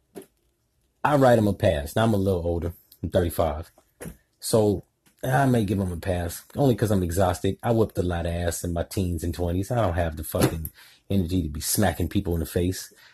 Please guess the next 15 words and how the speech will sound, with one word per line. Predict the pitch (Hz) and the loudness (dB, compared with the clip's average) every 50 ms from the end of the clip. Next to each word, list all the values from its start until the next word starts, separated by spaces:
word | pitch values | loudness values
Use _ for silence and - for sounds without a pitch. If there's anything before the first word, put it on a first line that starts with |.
| _ _ - | _ _ 0
over | 98 98 90 85 | 0 0 0 0
a | 80 | -2
word. | 78 80 90 92 92 95 107 110 - _ _ _ _ _ _ _ | -2 0 0 2 2 2 0 -2 -4 _ _ _ _ _ _ _
Um, | - 87 92 92 90 87 90 90 90 - _ _ _ _ _ _ - _ | -8 -6 -4 -4 -4 -2 -4 -4 -6 -8 _ _ _ _ _ _ -20 _
so | - 135 117 117 | -2 0 0 0
if | 107 - | 0 0
they | 127 127 123 117 110 104 104 - _ _ _ - | 2 2 2 2 2 -2 -4 -6 _ _ _ -12
brown | 107 110 110 110 104 98 | -2 0 2 2 2 2
people | - 110 101 101 98 101 101 | 2 0 0 0 0 0 0
or | 98 90 85 87 90 - - _ _ _ _ _ _ | 0 0 -2 -2 -4 -6 -8 _ _ _ _ _ _
people | - 101 95 - 92 95 | -4 -4 -4 -2 -2 -2
that's | 92 90 - - | 0 -2 -2 0
not | 107 101 92 82 | 0 0 2 4
white, | 87 98 95 87 85 - - - - _ _ _ _ - | 4 4 4 4 0 -2 -6 -12 -20 _ _ _ _ -12
right? | - 90 90 90 90 - | -8 -6 -4 -4 -6 -8